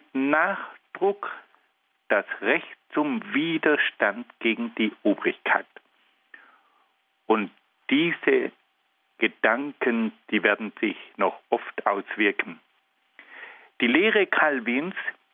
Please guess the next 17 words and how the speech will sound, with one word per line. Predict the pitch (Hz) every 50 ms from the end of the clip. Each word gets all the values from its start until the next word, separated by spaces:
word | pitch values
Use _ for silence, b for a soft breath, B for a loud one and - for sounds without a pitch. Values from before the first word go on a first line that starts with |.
| _ _ _ _
beeinflusste | 143 135 - 127 139 170 180 - - 180 175 - - - - -
schließlich | - 117 113 110 - - - - -
auch | 110 113 -
die | - - 135 123 101 104 104
Wirtschaft. | 123 135 117 107 - - - - - 78 78 - - - - _ - - _ _
Und | - 104 90
hier | - - 135 135
wird | 156 151 -
es | 120 - -
noch | 113 101
einmal | 107 98 95 95 98
ganz | - 110 110 120 117 -
interessant. | 113 104 - - 92 98 - - - - - _ _ - _ _ _ _ _ _ _ _ B B B B B B B B B B B B B B B B B B B B _ _ _
Calvin | - - 156 170 202 226 220 185 196 208 208 202 196 196 202 202 - _ _ _ _ _
lehrte | 117 117 156 196 214 190 - _ - 107
nämlich, | 92 90 92 95 98 104 104 - - - - - - - _ _ _ _ _ _ _ _ _ _ _ _ _
dass | - 131 131